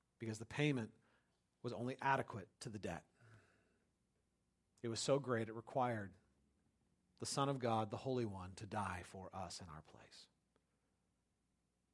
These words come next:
Our treason was so serious, it required the author of life to become a creature that he might taste death,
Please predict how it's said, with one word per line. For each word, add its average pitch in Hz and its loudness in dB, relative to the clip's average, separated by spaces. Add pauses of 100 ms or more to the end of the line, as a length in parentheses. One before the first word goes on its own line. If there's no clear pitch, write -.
(220)
Our 110 -2
treason 110 2
was 110 -4
so 113 -2
serious, 101 -4 (1400)
it 123 0 (200)
required 131 2 (120)
the 117 -2
author 117 -2
of 104 -6
life 113 0 (2250)
to 117 -6
become 117 0
a 113 -2
creature 131 -4
that 95 -6
he 104 -6
might 104 -6
taste - -8
death, 82 -8